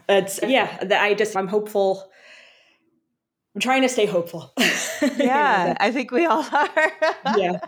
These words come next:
Speaker 2: Well, speaking of hopeful things, do you have anything you're looking forward to? Anything on the horizon that is exciting and, yeah, brightening your day a little bit?
Speaker 1: You know, I'm just coming down off my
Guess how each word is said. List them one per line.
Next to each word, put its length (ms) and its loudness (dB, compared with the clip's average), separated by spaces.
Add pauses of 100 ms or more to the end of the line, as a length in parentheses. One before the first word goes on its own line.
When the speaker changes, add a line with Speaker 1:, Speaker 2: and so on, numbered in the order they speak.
(840)
Speaker 2:
Well, 280 2
speaking 440 0
of 120 2
hopeful 400 2
things, 540 -2
do 200 -4
you 80 4
have 180 2
anything 380 0
you're 140 0
looking 280 -4
forward 420 -2
to? 100 0
Anything 340 0
on 160 0
the 80 -2
horizon 720 0
that 240 0 (580)
is 200 0
exciting 840 0 (120)
and, 440 -2 (480)
yeah, 520 0 (340)
brightening 400 2
your 140 4
day 260 2
a 80 4
little 200 -2
bit? 320 -6 (800)
Speaker 1:
You 100 4
know, 60 4
I'm 160 2
just 180 2
coming 240 0
down 240 0
off 160 -2
my 320 0